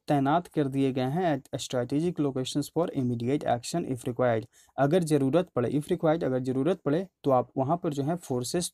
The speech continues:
तुरंत जो हैं, अ, अ, तैनात कर दिए गए हैं, ताकि अगर कुछ ज़रूरत पड़े तो वो एक्शन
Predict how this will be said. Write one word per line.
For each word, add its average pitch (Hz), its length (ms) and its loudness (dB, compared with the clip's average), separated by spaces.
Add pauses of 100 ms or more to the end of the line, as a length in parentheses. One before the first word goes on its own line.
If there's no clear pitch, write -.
तुरंत 170 400 2
जो 135 160 -2
हैं, 180 180 0 (840)
अ, - 40 -8
अ, - 480 0 (160)
तैनात 135 460 2 (400)
कर 151 120 4
दिए 170 240 2
गए 160 100 0
हैं, 180 160 0
ताकि 120 300 0
अगर 135 200 0
कुछ 131 160 -4
ज़रूरत 127 420 -2
पड़े 151 220 0
तो 139 140 -4
वो 165 240 -2 (120)
एक्शन 156 480 2